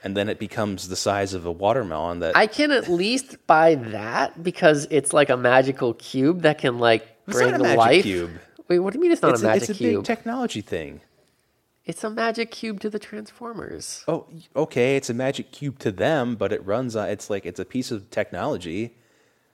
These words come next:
Speaker 2: They don't, like, okay, if it was like, "Oh, if it's just a piece of technology," they'll be like, "Oh, we lost an Allspark. Let's make another one, spin it up." Like
Speaker 1: Well, I mean, it, maybe it's like, uh, what's that, Greek fire, stuff that people don't know how to make anymore.
Speaker 2: Uh.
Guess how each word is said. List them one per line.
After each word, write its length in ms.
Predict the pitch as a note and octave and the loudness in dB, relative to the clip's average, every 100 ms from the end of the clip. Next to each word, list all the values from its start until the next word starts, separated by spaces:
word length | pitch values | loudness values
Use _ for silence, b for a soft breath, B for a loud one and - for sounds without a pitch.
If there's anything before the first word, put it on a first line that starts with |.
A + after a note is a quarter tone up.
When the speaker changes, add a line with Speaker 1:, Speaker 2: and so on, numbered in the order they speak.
| _ _ F3 | _ _ 4
Speaker 2:
They 160 | B3+ | 4
don't, 260 | A4 G4+ - - | 6 2 0 4
like, 280 | A3+ A#3 - | 6 6 4
okay, 360 | A3+ C4+ G#3+ C3+ F#3+ | 4 6 4 4 0
if 120 | A#3 | -4
it 20 | |
was 180 | A#3+ A#3 | -4 2
like, 240 | A3 G#3+ B B - | 4 2 B B 4
"Oh, 220 | F#3+ C#3+ | 6 6
if 160 | C#3 B2 | 4 0
it's 180 | - | -2
just 200 | - C3 | -4 -2
a 60 | C#3+ | 0
piece 200 | C#3+ C3 | -2 -2
of 80 | B2+ | -4
technology," 500 | A#2+ C3 D#3+ D3+ C#3 | -4 -4 -4 -2 -2
they'll 120 | C3 | 0
be 80 | C3+ | 2
like, 140 | A#2+ | 2
"Oh, 300 | G#3 A3 G#3 | 8 8 8
we 120 | F#3 F#3 | 2 4
lost 260 | E3+ D#3+ | 4 4
an 60 | D3+ | 2
Allspark. 560 | C#3+ C#3+ C#3 C#3 C3+ | 2 2 4 2 2
Let's 220 | C#3+ - - _ _ _ | -6 -8 -16 _ _ _
make 180 | - - | -10 -6
another 240 | A#2+ B2 | -6 -4
one, 200 | G#2+ G#2+ | -4 -6
spin 240 | - - G2+ | -10 -12 -10
it 80 | |
up." 280 | B2 A2+ - | -6 -8 -6
Like 120 | - | -2
Speaker 1:
Well, 80 | D4 | 0
I 100 | A#2 | 0
mean, 200 | F#3 F#3+ | -2 -4
it, 60 | D#3+ | -6
maybe 260 | E3+ E3+ F3+ | -4 -2 -4
it's 220 | E3 - | -4 -6
like, 320 | E3 D#3+ - | -6 -6 -4
uh, 400 | D3 D3 C#3 C3+ A2+ - _ | -2 0 0 -2 -6 -18 _
what's 140 | A#2+ - | -12 -6
that, 160 | F2+ | -6
Greek 260 | E2+ B2 C3 | -6 -10 -8
fire, 400 | - D3 G2+ E2+ | -4 -2 -2 -4
stuff 320 | - A#2+ A2+ | -6 -8 -6
that 180 | A2 - | -6 -6
people 320 | A#2+ A2 A2 | -10 -8 -8
don't 140 | A2+ A2 | -8 -6
know 100 | G#2+ | -6
how 80 | |
to 80 | G#2+ | -4
make 240 | A2+ C3 F2+ | -6 -6 -8
anymore. 480 | F2 E2+ D#2 E2 _ _ _ _ _ _ _ _ _ _ _ _ _ _ | -10 -10 -12 -14 _ _ _ _ _ _ _ _ _ _ _ _ _ _
Speaker 2:
Uh. 60 | _ | _